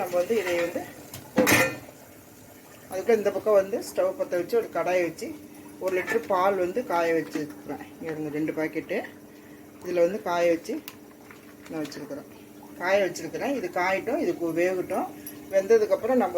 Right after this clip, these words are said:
வந்து இதை வந்து வடிகட்டணும். இப்போ பாருங்க, நான் வந்து அது ஒரு கையில ஃபோன் இருக்கனால நான் ஃபோன் கீழே வச்சுட்டு இதெல்லாம் எடுத்து போட்டிருக்கிறேன். இது வந்து நல்லா வேகும். நல்லா வெந்ததுக்கப்புறம் தண்ணி நம்ம வடிகட்டணும். சோறு வடிக்கிற மாதிரி தான் தண்ணியை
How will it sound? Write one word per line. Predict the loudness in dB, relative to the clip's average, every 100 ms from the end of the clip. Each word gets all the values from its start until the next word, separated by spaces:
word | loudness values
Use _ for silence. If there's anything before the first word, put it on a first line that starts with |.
| 2
வந்து | 2 2
இதை | 4 4
வந்து | 4 2
வடிகட்டணும். | 0 -2 -4 -4 -6 -8 -16 -20 -20 -20 -20 -20 -20 -20 -20 -18 -18 -18 -20 -20 -20 -18 -18 -18 -12 -10 -8 -8 -10 -12 -14
இப்போ | -4 2
பாருங்க, | 4 4 6 4
நான் | 4
வந்து | 4 6 6
அது | 6 6 4 0 -6
ஒரு | -4 0
கையில | 0 0 0
ஃபோன் | 0 2
இருக்கனால | 0 0 2 2 2
நான் | 2 2
ஃபோன் | 0 0 -2
கீழே | -2 0
வச்சுட்டு | -2 -4 -6 -6 -8 -14 -16 -8
இதெல்லாம் | 0 4 4
எடுத்து | 4 -2 0
போட்டிருக்கிறேன். | 0 0 -2 0 -2 -4
இது | -4
வந்து | -2 -2 -2
நல்லா | 2 2 4
வேகும். | 0 0 -8 -8 -6 -6
நல்லா | -2 2 4
வெந்ததுக்கப்புறம் | 4 2 0 4 4 2 -2 -4 -4 -4 -2
தண்ணி | 0 2 2
நம்ம | 2 4
வடிகட்டணும். | 4 2 0 0 0
சோறு | 4 4 4
வடிக்கிற | 2 0 0 2
மாதிரி | 2 2 0
தான் | 0 -2 -2 0 0 0 -2
தண்ணியை | -4 -4 -4